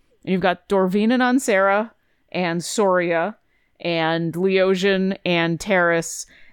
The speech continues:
and, um, a, about fifteen to sixteen civilians, including Jack and Liaya. How would you like to exit the building?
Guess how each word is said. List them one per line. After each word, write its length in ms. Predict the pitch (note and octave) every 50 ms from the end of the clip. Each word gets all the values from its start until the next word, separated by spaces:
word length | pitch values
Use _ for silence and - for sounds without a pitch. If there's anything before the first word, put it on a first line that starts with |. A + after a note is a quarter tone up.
| - -
and, 800 | - F3 F3 E3+ E3 E3 E3+ E3+ E3+ D#3 D#3 E3 E3 E3 E3 D3+ - - - - _ -
um, 720 | E3+ E3+ E3 D#3+ D#3+ E3 E3 D#3+ D#3+ D#3+ D#3 D#3 D#3+ D#3+ _ _ _ _ _ _ _ _ _ _ _ _ _ -
a, 300 | F#3 F#3 F3 E3+ E3+ - -
about 680 | F3 F3+ F3 D3+ - - G#3+ G3+ A3 A#3 B3 B3 - -
fifteen 580 | - - - A#3+ A#3 - - C4+ A#3+ A#3 A3
to 80 | G#3+ G#3
sixteen 760 | G3+ - - - G3 - - - - - G#3+ G3 F#3 F#3 F3
civilians, 720 | - - G#3 F3+ D3+ F#3+ F3 E3+ F3 D#3+ D3+ D3+ D3 D#3
including 460 | D#3 D#3 - - F#3 E3 F3 E3+ E3
Jack 240 | E3+ D#3 C#3+ D3 -
and 100 | D#3+ D3+
Liaya. 540 | D3+ D3 C3+ B2+ - - - - - - - _ _ _ _ _ _ _ _ _ _ _ _ _ _ _ _
How 360 | - - - - - A3+ A#3
would 200 | A#3 A#3 A3+ F3+
you 80 | G3 G#3
like 160 | G3 F#3 E3+
to 120 | - -
exit 240 | - E3 D3+ D#3 -
the 60 | -
building? 340 | C#3 - B2+ A#2+ - - -